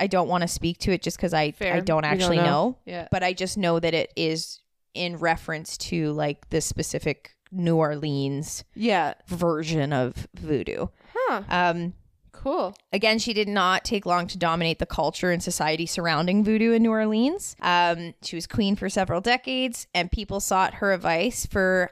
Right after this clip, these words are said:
Speaker 1: I just put together <laughs> a, a, a small list, uh, marital affairs. So helping to figure out if husbands were staying faithful,
Speaker 2: Yeah.
Speaker 1: if friends were sleeping around. Um, she also helped with domestic disputes. So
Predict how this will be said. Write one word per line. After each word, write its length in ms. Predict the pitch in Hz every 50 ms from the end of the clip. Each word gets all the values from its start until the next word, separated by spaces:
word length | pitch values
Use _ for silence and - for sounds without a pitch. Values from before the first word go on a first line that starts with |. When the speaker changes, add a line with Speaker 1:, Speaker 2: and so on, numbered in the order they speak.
| -
Speaker 1:
I 100 | 170 185
just 240 | 185 190 196 - -
put 200 | - 269 269 -
together 480 | - - 262 202 151 - - 147 214 254 - - - - -
<laughs> 220 | _ _ _ -
a, 120 | - - 190 - -
a, 220 | - 190 185 170 -
a 40 | 175 -
small 260 | - 214 185 175 151
list, 360 | 151 151 196 - - - - _ - - - - - - -
uh, 320 | - 180 175 175 175 160 - -
marital 440 | 190 202 190 185 190 196 202 214 214
affairs. 480 | 226 220 - 233 220 214 226 285 359 -
So 440 | - - 202 185 180 175 170 - - - _ _ _ _ -
helping 420 | - - 190 190 - 196 190 196
to 100 | - 196
figure 300 | - 190 180 175 180 170
out 280 | 170 170 160 139 - - - - - _ _ _ _ _ _ _ _ _
if 400 | - 175 190 170 165 - - -
husbands 500 | - - - 202 190 170 175 180 165 165
were 140 | 170 156 156
staying 280 | - - - - 80 -
faithful, 640 | - 247 269 294 285 - - 277 269 262 262 254 254
Speaker 2:
Yeah. 320 | 180 165 156 160 214 320 349 - _ -
Speaker 1:
if 240 | 185 180 175 165 165
friends 400 | - - 165 160 151 - 160 -
were 100 | - 143 151
sleeping 400 | - - 139 127 - - 95 90
around. 720 | 85 101 214 247 254 262 262 262 262 262 254 262 247 - -
Um, 460 | - 190 190 185 180 180 175 156 - _ -
she 600 | - - - - 208 196 196 196 196 196 190 - -
also 380 | - 196 190 190 - - 190 180
helped 360 | 202 - 202 170 165 - -
with 240 | 170 180 175 - -
domestic 480 | 180 165 156 147 175 - - 220 - -
disputes. 520 | - 220 - - - 220 233 269 - - -
So 440 | - 208 190 180 175 175 175 156